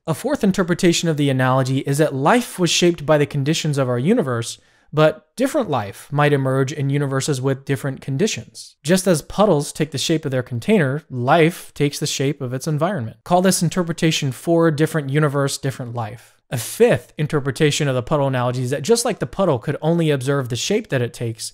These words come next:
life can only observe a life-permitting universe. If the universe couldn't permit life, then obviously we wouldn't be here thinking about it, talking about it. Our observations, in other words, necessitate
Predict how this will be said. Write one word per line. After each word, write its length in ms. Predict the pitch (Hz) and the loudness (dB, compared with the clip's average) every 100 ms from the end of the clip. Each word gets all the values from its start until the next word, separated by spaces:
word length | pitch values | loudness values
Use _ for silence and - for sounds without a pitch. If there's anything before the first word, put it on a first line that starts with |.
| _ _ _ _ 123 | _ _ _ _ 0
life 400 | 160 202 170 - | 4 4 2 0
can 180 | 165 151 | -2 0
only 300 | 165 175 160 | 2 2 2
observe 520 | 143 131 143 151 143 - | 2 0 2 2 0 -2
a 100 | 139 | -2
life-permitting 720 | 131 139 - - 147 120 127 | 2 0 0 -4 -2 0 4
universe. 720 | 185 214 107 104 - - - | 4 4 -2 -10 -14 -14 -12
If 140 | - 127 | -10 -4
the 80 | 165 | 2
universe 460 | 214 226 190 - | 4 6 4 2
couldn't 420 | - - 226 180 | -2 2 4 2
permit 380 | 165 165 151 139 | 0 0 2 2
life, 440 | 147 208 151 143 - | 4 4 4 0 -4
then 280 | 156 160 165 | 0 2 2
obviously 640 | 147 170 160 151 151 147 143 | 2 2 4 2 2 0 2
we 120 | 147 | 0
wouldn't 280 | 147 156 156 | 0 -2 -2
be 140 | 156 | 0
here 320 | 135 131 135 | 0 -2 -2
thinking 360 | - 233 160 123 | 0 0 0 -2
about 240 | 117 104 | -2 -4
it, 140 | 98 - | -8 -6
talking 320 | 185 147 123 | -6 -4 -6
about 240 | 110 101 | -6 -10
it. 80 | - _ | -18 _
Our 220 | 170 170 | 0 4
observations, 960 | 180 196 - 165 135 202 - 131 110 113 | 4 2 2 2 4 2 2 0 -2 -4
in 140 | 147 143 | -2 -2
other 100 | 123 | -2
words, 300 | 120 120 139 | -4 -4 0
necessitate 1000 | 151 - - 196 214 196 - 131 113 | 0 0 -2 0 2 0 -2 -2 -4